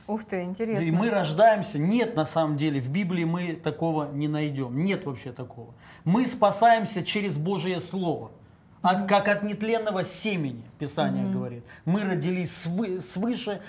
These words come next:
Speaker 2: от Слова, потому что Бог действует Словом
Speaker 1: Вау,
Speaker 2: Своим.
Speaker 1: интересно.
Speaker 2: И когда мы принимаем это Слово, вот та-, Слово о Иисусе Христе, вот в этот момент, когда мы его принимаем,
Speaker 1: Мгм.
Speaker 2: и Слово стало плотью,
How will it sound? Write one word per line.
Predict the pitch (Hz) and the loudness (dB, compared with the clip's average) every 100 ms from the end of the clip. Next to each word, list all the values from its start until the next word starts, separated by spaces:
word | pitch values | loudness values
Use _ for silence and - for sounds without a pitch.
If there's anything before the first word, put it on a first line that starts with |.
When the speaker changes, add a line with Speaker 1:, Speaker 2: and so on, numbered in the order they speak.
| - | 0
Speaker 2:
от | 165 170 | 0 0
Слова, | - 196 180 113 - - - | -2 0 0 0 -6 -16 -6
потому | 156 175 190 | -2 0 0
что | 180 185 | 0 -2
Бог | 143 147 233 170 131 | -2 2 2 2 0
действует | 147 202 - 160 160 | -4 -4 -4 -2 -2
Словом | - - 190 202 151 131 | -4 -4 -2 0 -2 -4
Speaker 1:
Вау, | |
Speaker 2:
Своим. | - 131 113 | -6 -8 -8
Speaker 1:
интересно. | - 170 170 - - | -12 -16 -16 -8 -2
Speaker 2:
И | 156 | 4
когда | 208 190 247 233 202 | 4 6 6 8 6
мы | 175 226 | 4 2
принимаем | - 220 214 220 226 208 | 0 0 0 2 4 4
это | 202 202 180 | 0 -2 -2
Слово, | 151 185 196 226 160 120 - | -4 -2 0 0 0 -4 -2
вот | 170 190 | -2 0
та-, | 196 196 160 | -4 -4 -4
Слово | - 208 196 | -2 0 0
о | 180 196 190 | 0 0 -2
Иисусе | 175 - 208 202 202 | -2 -2 -2 -2 -2
Христе, | 185 190 165 - 156 151 - - - | -4 -6 -6 -6 -6 -6 -12 -18 -2
вот | 160 170 | -2 0
в | 147 | 2
этот | 208 214 196 | 2 2 0
момент, | 165 175 196 185 143 | 0 0 0 -2 -2
когда | 156 180 | 0 0
мы | 180 175 | 0 -2
его | 165 | -2
принимаем, | - 165 170 180 196 147 | -2 -2 0 2 2 0
Speaker 1:
Мгм. | - - | -2 -4
Speaker 2:
и | 160 | -2
Слово | - 196 196 | 0 0 0
стало | 180 - 175 165 | -2 2 2 2
плотью, | - 165 190 208 - | -2 -2 0 0 -2